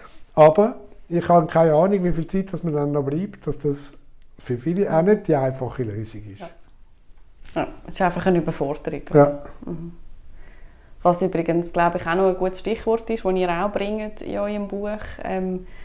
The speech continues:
Speaker 2: zwischen Selbstbestimmung und Überforderung, oder? Man
Speaker 1: Mhm.
Speaker 2: tut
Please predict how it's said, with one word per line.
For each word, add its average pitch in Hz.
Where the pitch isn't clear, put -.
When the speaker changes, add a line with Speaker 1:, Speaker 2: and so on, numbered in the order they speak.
Speaker 2:
zwischen 196
Selbstbestimmung 208
und 196
Überforderung, 208
oder? 190
Man 127
Speaker 1:
Mhm. -
Speaker 2:
tut 202